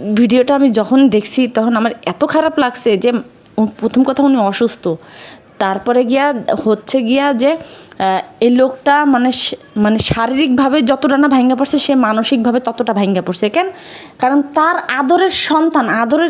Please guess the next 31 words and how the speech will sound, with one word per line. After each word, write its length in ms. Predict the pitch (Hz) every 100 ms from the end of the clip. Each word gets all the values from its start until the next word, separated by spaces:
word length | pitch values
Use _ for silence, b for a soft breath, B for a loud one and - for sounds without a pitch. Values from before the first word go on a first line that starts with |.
| 277
ছেলে 380 | - 359 339 226
তার 240 | - 240
কাছে 280 | 254 247 311
নাই, 180 | 294 214
তার 140 | 220
পাশে 300 | 226 233 339
নাই, 180 | 269 151 - - - - - -
এটার 300 | 285 381 269
জন্য 220 | 285 269
সে 120 | 262
ভাঙ্গা 300 | 233 220 196
পড়ছে। 380 | 170 175 - 156 B B B B -
তো 60 |
আপনারা 280 | 339 285 330
এতক্ষণ 360 | 311 349 - 285
আপনারা 300 | 240 254 247
দেখছেন, 460 | 226 254 - 233
ওনার 340 | 220 220 214 208
অবস্থা 420 | 208 214 208 214
দেখছেন। 420 | 196 190 - 202 208 B B
তো 80 | 294 - -
এই 240 | 311 392 392
অবস্থায় 840 | - 285 311 302 - 226 208 233 -
বা 160 | 233 -
এই 180 | 269 339
সিচুয়েশনে 880 | - 202 - 302 311 311 262 233 311 B B B B B _ -
ফালাইয়া 760 | - 269 294 302 294 233 269 311 - b b b - -
বাবু 360 | 202 226 262
যে 140 | 247 247
গেছিল 460 | 220 208 240 240
গা, 320 | 208 190 208